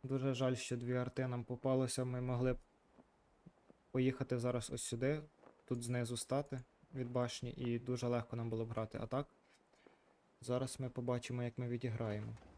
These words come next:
Бачимо чотири П Т Шки в сетапі, багато тяжів,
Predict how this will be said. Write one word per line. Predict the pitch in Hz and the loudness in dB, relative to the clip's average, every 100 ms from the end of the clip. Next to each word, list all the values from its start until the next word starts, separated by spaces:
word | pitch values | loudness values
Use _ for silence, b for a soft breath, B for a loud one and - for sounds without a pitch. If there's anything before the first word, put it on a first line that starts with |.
| - - - | -16 -12 2
Бачимо | 135 139 - 139 | 6 6 4 2
чотири | - - 123 120 | 0 0 0 2
П | - | 0
Т | 139 | 2
Шки | 165 - | 0 -2
в | 165 | -4
сетапі, | 139 - 135 - 127 - - - - - - | -2 2 2 0 -8 -12 -18 -18 -20 -20 -8
багато | 127 120 131 127 | 0 2 4 2
тяжів, | 123 113 113 | -2 -2 -2